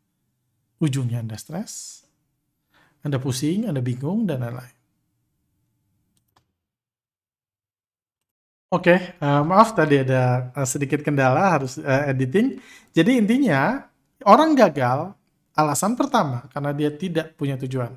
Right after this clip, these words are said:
Karena kalau Anda nggak punya tujuan, eh, Anda nggak mungkin berhasil. Jadi ujungnya ya, either di situ-situ aja atau gagal. Begitu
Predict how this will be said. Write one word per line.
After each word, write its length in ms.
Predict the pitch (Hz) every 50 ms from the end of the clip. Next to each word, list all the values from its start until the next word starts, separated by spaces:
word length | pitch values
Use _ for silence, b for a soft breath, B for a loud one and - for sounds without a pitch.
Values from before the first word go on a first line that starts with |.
| - _ _ _ _ _ -
Karena 240 | - 131 127 127 127
kalau 160 | 127 127 127
Anda 240 | 151 185 220 262 233
nggak 160 | 170 135 127
punya 160 | - 135 127 127
tujuan, 560 | 131 127 127 139 123 117 113 120 165 220 - _ _ _ _ _ _ _ _ _ _ _ _ _ _ _ _ _
eh, 140 | - 147 165 -
Anda 240 | 180 175 180 220 208
nggak 160 | 175 160 156
mungkin 240 | 160 160 - 160 147 139
berhasil. 400 | 131 123 120 113 - - 123 113 120 123 -
Jadi 240 | 131 120 123 170 202
ujungnya 360 | 180 127 120 120 117 120 151 -
ya, 100 | 131 127 131 _ _ _ _ _ _ -
either 180 | 170 143 143 131
di 80 | 131 135
situ-situ 480 | 120 135 127 143 127 - 135 127 127 117
aja 240 | 113 113 131 160
atau 160 | 175 170 139 123
gagal. 500 | 123 131 147 151 151 123 110 110 - - _ _ _ _ _ _ _ _ _ _ _ _ _ _ _ _ _ -
Begitu 240 | 156 170 170 170 165